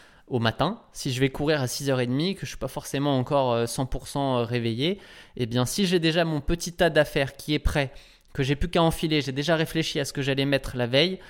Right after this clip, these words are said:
j'ai plus qu'à les enfiler et à partir, eh bien là, on se,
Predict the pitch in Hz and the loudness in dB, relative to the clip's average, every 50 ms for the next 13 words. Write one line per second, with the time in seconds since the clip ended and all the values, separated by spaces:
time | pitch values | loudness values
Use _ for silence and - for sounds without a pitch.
0 | - - - - - 131 127 - 180 180 180 160 156 139 147 139 - - 151 147 | -20 -20 -20 -10 -6 -6 -4 -4 -2 0 2 2 2 2 0 -2 -2 -2 0 2
1 | 143 127 117 107 - - - - - 156 185 196 - - - - - _ _ _ | 2 2 2 0 -2 -4 -4 -2 0 0 0 0 -2 -8 -20 -20 -20 _ _ _
2 | _ - 131 113 123 123 123 131 160 185 185 175 151 139 - - 147 | _ -12 -8 -4 -2 2 4 6 6 6 6 4 2 0 -2 -2 -2